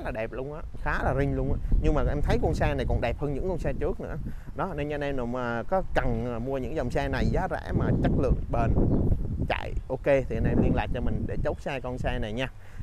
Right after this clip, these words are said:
Giá chỉ có hai mươi hai triệu thôi, bên mình sẽ bao ship cho anh em luôn. Còn nếu như anh em nào mà ở gần địa chỉ thành phố Hồ Chí,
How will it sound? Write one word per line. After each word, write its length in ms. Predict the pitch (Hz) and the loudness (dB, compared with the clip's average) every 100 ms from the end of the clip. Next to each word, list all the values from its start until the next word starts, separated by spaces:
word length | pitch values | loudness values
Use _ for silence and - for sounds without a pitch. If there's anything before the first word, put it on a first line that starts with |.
| - | -2
Giá 220 | 143 226 | 0 0
chỉ 60 | 165 | -2
có 100 | 165 | -2
hai 180 | 175 143 | -2 -2
mươi 120 | 139 | -2
hai 220 | 135 131 127 | -2 -4 -4
triệu 180 | 110 113 | -6 -4
thôi, 120 | 127 | -6
bên 180 | 127 123 | -6 -6
mình 120 | 107 | -8
sẽ 100 | 127 | -6
bao 180 | 120 120 | -6 -4
ship 240 | 175 - | -4 -4
cho 80 | 131 | -4
anh 100 | 123 | -4
em 140 | 120 | 0
luôn. 160 | 131 131 - - - - - - - - - - - | 0 0 -6 -18 -20 -16 -14 -14 -14 -16 -16 -16 -2
Còn 140 | 131 143 | 0 2
nếu 100 | 233 | 2
như 120 | 185 | 2
anh 100 | 156 | 2
em 120 | 151 | 0
nào 80 | 139 | 0
mà 100 | 110 | 0
ở 140 | 117 | 0
gần 220 | 147 120 | 2 0
địa 120 | 120 117 | 0 -2
chỉ 240 | 131 156 | -2 -4
thành 220 | 160 117 | -2 -4
phố 120 | 131 | 0
Hồ 80 | 170 | 0
Chí, 100 | 131 | 0